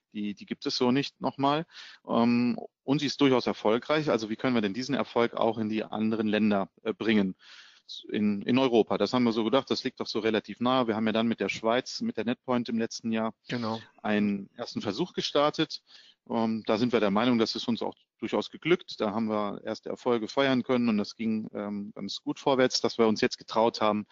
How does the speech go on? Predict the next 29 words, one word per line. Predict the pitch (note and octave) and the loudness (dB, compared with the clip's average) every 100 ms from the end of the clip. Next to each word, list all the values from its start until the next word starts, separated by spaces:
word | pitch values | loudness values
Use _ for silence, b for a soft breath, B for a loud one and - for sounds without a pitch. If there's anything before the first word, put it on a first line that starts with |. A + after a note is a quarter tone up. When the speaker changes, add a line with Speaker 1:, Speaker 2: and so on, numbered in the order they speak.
| B B B | B B B
Speaker 1:
den | G#2+ | 0
nächsten | G#2 - - | 2 2 -2
Schritt | - - | -4 -2
zu | G2+ | -2
machen. | E2+ F#2+ | -2 -2
Und | F2+ | 0
da | A2+ | 0
sind | A#2 B2 | 0 -2
wir | G#2+ | -2
jetzt | G#2+ - | -2 -4
mit | G#2+ | -4
der | G#2 | -4
Infinigate | F#2 - B2 B2 A2 | -8 -4 -2 0 0
zusammen | - G2+ B2 B2+ A2 D3+ B B | -2 -2 0 2 2 -2 B B
Speaker 2:
Mhm. | B G2+ A2 | B -14 -6
Speaker 1:
natürlich, | G#2+ - C3 A#2 - | -4 0 2 2 0
äh, | A#2+ G#2 G#2 | -2 0 2
sehr | A2+ | 2
stark | A#2 - G#2+ | 2 0 -2
aufgestellt. | - C3 - A#2+ - A2+ | 2 0 0 -4 -2 -2
Die | G#2 | -2
sind | G2+ C#3+ | -2 -2
in | - - | -2 -4
zehn | - A#2 | 0 2
Ländern | A2 A2 G#2 | 2 2 0
schon | A#2 G2 | -2 -4
aktiv. | - - - | -6 -12 -8
Speaker 2:
Klar. | - C3 - _ B B | -6 -6 -10 _ B B
Mhm. | A2 | -18